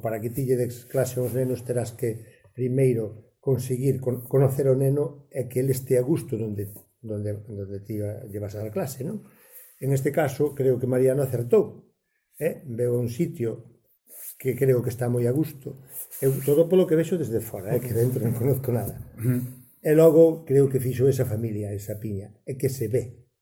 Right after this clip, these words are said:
Speaker 1: eh? Eh, sin estar dentro.
Speaker 2: Toño, está no certo o Víctor cando di que Mariano dou ca tecla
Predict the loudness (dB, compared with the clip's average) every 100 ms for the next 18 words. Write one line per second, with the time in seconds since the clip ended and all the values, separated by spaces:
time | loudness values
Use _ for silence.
0 | _ -10 -10 -12 -18 -18 -14 -6 -4 -2
1 | -4 -4 -6 -10 -10 -10 -10 -18 -20 _
2 | 4 6 8 4 -2 -4 2 4 4 6
3 | 4 6 8 8 8 6 6 6 8 6
4 | 6 6 8 6 6 8 8 6 4 4
5 | 4 4 4 4 4 6 4 2 -2 -4
6 | 0 0 0 -2